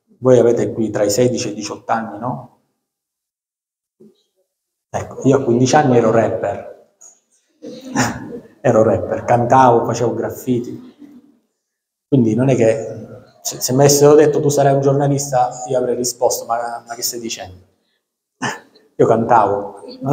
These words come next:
<laughs> quindi non vi preoccupate se qualcuno di voi in questo momento fa altro, fate bene a fare altro, perché la vostra mente deve girare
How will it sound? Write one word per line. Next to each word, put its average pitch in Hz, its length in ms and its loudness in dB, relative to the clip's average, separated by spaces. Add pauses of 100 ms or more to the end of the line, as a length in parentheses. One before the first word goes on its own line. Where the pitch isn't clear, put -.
(300)
<laughs> - 600 -20
quindi 123 680 2
non 131 140 0
vi 143 140 6
preoccupate 156 580 4
se 131 160 0
qualcuno 143 420 -2
di 139 100 -4
voi 139 440 4
in 139 120 -10
questo 156 300 -2
momento 135 480 -4
fa 123 380 6
altro, - 400 -8
fate - 280 -2
bene 131 240 -6
a - 40 -16
fare 107 240 -12
altro, 98 340 -8
perché - 200 -14
la 127 60 0
vostra 151 340 2
mente 120 260 -4
deve 127 260 -2
girare 110 540 -2